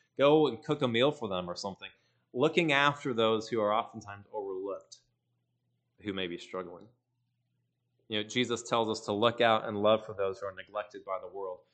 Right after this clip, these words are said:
He especially calls us to that. In Luke fourteen, he says, "When you give a reception, or, like, you give a party," he says, "invite the poor,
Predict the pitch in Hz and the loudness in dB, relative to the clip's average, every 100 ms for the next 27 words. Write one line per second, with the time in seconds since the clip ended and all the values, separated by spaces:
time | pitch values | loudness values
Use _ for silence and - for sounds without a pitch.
0 | _ _ 120 - 123 - - 107 98 - | _ _ -8 -2 0 0 -2 -4 -4 -6
1 | - 104 101 90 92 85 87 107 139 143 | -4 -4 -4 -12 -10 -8 -8 -2 -4 -2
2 | 151 170 - 131 117 110 - _ _ _ | -4 -4 -4 -4 -4 -6 -12 _ _ _
3 | 143 127 135 113 131 143 143 180 180 131 | -6 2 4 4 0 0 4 4 4 2
4 | - 151 147 - 107 92 113 101 98 - | 2 4 4 2 -4 -4 -4 -6 -6 -6
5 | 127 143 156 - 117 98 104 - _ _ | -2 -2 -2 2 2 2 -6 -10 _ _
6 | _ _ _ 139 127 120 117 120 113 110 | _ _ _ -8 2 2 2 -6 0 2
7 | 123 123 - 147 101 95 | 2 -2 -2 0 0 -4